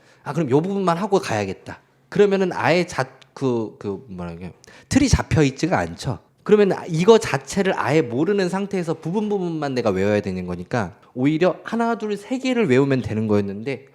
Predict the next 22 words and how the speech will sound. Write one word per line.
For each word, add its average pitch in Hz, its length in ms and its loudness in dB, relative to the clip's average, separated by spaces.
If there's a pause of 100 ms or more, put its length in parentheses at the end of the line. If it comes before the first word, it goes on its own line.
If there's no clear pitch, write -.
(120)
하나, 156 360 -2
둘, 139 300 -6
셋, 151 380 -10 (300)
넷, 135 340 -6
다, 127 360 -6
여, 127 240 -2
일곱, 127 460 -8
여덟, 123 340 -4
아홉, 117 280 -6
열 123 200 0 (240)
이렇게 147 680 -4 (300)
다 151 120 -2
쪼개가지고 214 640 2
외워버리는 101 600 0
효과가 151 340 -2
나타나는 92 320 -8
거예요. 82 140 -14 (260)
이러니까 175 280 4
공부가 175 360 0 (200)
안 175 260 -2
돼요. 101 240 2
이러면은 87 540 -6